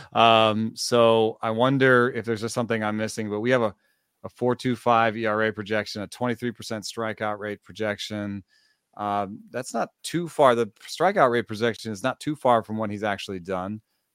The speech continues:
Uh, you know, for his career, twenty-four eight. Um, but he has a career three six three E R A, seems to be beating, uh, his K minus B B, has beaten his, uh, Sierra so far. Uh,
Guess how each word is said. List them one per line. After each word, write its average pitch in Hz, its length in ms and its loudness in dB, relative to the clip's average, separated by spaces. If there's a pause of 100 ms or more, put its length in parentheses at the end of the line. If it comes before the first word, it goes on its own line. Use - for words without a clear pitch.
(100)
Uh, 101 460 -2 (120)
you 120 140 -6
know, 104 240 -4
for 113 140 -6
his 104 120 -4
career, 117 280 -2
twenty-four 107 600 -4
eight. 98 260 -2 (500)
Um, 98 680 -2
but 107 540 -2
he 110 120 -8
has 113 100 -6
a 110 60 -10
career 113 260 -2
three 117 200 -6
six - 300 -8
three 113 340 -2
E 110 40 2
R 104 240 2
A, 104 180 2
seems 113 340 -6
to 117 60 -8
be 107 120 -4
beating, 110 600 -2 (420)
uh, 98 340 -2
his 101 200 -6
K 110 160 -6
minus 104 260 -2
B 110 140 -6
B, 107 220 -2
has 104 160 -4
beaten 110 320 -6
his, 101 360 -8 (100)
uh, 101 360 -4
Sierra 107 580 -2
so 107 220 -6
far. 101 480 0 (760)
Uh, - 40 -20